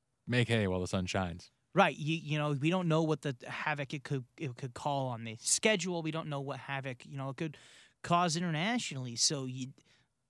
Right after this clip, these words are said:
Speaker 2: attack, attack, attack right now. All right, uh, here's your, uh, here's your final bold prediction. All right?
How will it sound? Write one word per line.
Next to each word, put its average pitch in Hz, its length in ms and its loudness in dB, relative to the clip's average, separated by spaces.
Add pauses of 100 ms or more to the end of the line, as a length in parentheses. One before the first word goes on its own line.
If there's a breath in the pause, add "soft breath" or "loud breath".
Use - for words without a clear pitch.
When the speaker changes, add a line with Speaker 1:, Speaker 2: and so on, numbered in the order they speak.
(120)
Speaker 2:
attack, 160 440 -4 (100)
attack, - 420 -4
attack 131 440 -2
right 143 200 -6
now. 123 220 -6 (360 loud breath)
All 208 80 6
right, 233 160 6
uh, 220 100 8
here's 220 280 4
your, 247 160 4
uh, 214 180 10
here's 214 340 0
your 226 140 2
final 233 600 4
bold 214 580 6
prediction. 175 640 0 (440)
All 156 40 -4
right? 185 320 4